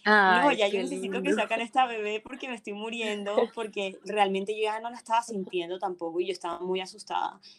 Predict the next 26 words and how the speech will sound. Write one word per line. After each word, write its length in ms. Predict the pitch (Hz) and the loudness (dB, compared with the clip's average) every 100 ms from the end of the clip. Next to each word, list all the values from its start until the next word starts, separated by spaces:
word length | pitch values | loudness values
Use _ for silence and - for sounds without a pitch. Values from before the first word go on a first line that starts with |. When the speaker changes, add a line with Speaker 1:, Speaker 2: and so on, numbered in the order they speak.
| _ - - | _ -20 -12
Speaker 2:
Y 160 | - 226 | -2 4
Brandon 300 | 214 196 202 | 6 6 4
era 140 | 220 233 | 0 -2
como, 200 | 240 214 | -2 0
"No, 280 | 208 240 247 | 0 -2 -2
pero 160 | 226 | -2
tú 100 | 214 220 | -2 -4
me 100 | 254 | -4
dijiste 260 | 233 226 | -4 -4
que 80 | 240 | -4
no 100 | 214 | -2
te 100 | 247 | -4
dejara". 540 | - 196 247 220 196 - | -2 4 4 4 0 -4
Y 120 | 226 | 2
yo 120 | 208 196 | 4 4
como, 260 | 247 247 - - - | 4 2 0 -6 4
y 100 | 247 | 4
entonces 240 | 226 220 | 6 6
Brandon 300 | 262 233 254 | 6 8 6
abrí-, 300 | 233 208 226 | 6 6 6
Speaker 1:
<laughs> 40 | |
Qué 20 | 196 | 6
Speaker 2:
abría 380 | 208 196 196 | 6 4 4
Speaker 1:
lindo. 0 | |
Speaker 2:
la 100 | 208 | 4
carpeta, 800 | 240 226 208 214 208 - 202 294 | 2 -4 -4 -4 -4 0 -2 -2